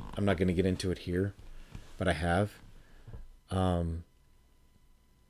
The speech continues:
and I've seen it in some degree, and I promise you it's nothing like what we have here. It's beyond your imagination.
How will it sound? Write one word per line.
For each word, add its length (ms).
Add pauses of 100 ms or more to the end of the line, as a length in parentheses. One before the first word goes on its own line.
(380)
and 100
I've 120
seen 160
it 160
in 60
some 240
degree, 320
and 100
I 60
promise 380
you 80
it's 140
nothing 260
like 160
what 160
we 100
have 260
here. 260 (400)
It's 120
beyond 320
your 80
imagination. 760